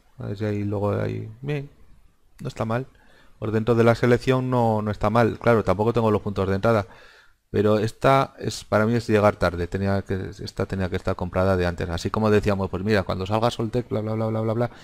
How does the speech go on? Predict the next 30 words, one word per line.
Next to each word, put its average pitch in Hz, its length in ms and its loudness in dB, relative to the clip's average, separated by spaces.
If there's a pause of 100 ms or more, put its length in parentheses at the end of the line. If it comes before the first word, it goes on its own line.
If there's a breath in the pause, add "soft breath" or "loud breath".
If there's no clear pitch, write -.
(140 loud breath)
es - 140 -8
que - 60 -8
esta - 140 -6
ya 107 120 2
la 98 100 6
teníamos. 95 500 -4 (400 soft breath)
Y 101 60 -4
esta - 160 -4
era 104 140 0
un 98 80 -8
comprar. 87 540 -6 (120)
Esta - 360 -14
era 92 160 -8
un 90 60 -14
comprar. 87 460 -10 (480 loud breath)
Berkeley 104 400 2
puede 104 360 2
analizar, 101 760 2
puede 104 260 0
materializar 98 1000 -2
el 95 180 0
doble 98 240 -2
suelo. 147 400 -2 (460)
Si 98 160 -8
ya 98 100 -2
estás 95 180 -2
comprado 98 380 -2
puede 95 180 -2
estar 101 240 -2
bien. 143 260 -2